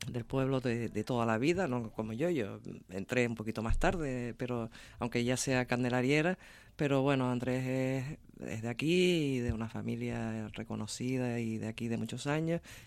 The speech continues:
ligado al Candela también en una etapa, eh, de los inicios. Entonces, bueno, eh, es ideal porque él,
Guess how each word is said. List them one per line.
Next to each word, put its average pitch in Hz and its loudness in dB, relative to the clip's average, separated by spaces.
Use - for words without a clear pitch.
ligado 131 4
al 123 2
Candela 120 2
también 127 2
en 120 0
una 117 -2
etapa, 120 0
eh, 117 -2
de 117 0
los 110 0
inicios. 160 2
Entonces, 139 2
bueno, 135 2
eh, 120 0
es 120 -8
ideal 127 0
porque 127 -6
él, 120 -4